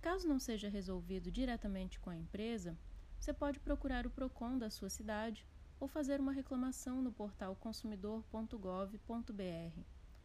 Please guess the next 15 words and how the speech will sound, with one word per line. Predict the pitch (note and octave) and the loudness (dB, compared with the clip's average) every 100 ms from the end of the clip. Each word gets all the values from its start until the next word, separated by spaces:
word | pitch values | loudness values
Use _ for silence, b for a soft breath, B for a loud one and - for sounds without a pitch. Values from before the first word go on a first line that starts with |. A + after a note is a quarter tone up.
| - | -4
ou | C#4 D4+ | 2 4
no | D#4+ | 2
site | - G#3 G#3+ - | 0 0 -2 -4
Reclame | B3 C4+ C4+ | -2 2 4
Aqui | D4+ - B3+ - - - - - | 4 2 0 -2 -14 -16 -16 -6
e | - | 2
aguardar | C#4+ C#4 D4+ B3 A#3 A#3+ | 4 6 4 4 2 2
uma | A#3 | 2
resposta, | B3+ B3+ - G#3+ A3 - B3+ B3+ - - - - | 0 0 0 0 0 -2 -6 -6 -10 -16 -14 -4
uma | G3 | -2
solução | - G3+ A3 - - G#3 A3 - | 0 0 0 -2 -2 0 -2 -2
por | D#4+ - | -4 -2
parte | A#3 A3 - B3 | -2 0 -2 0
da | C#4+ | 2
empresa. | F4+ C#4 C4 G#3 | 2 0 0 0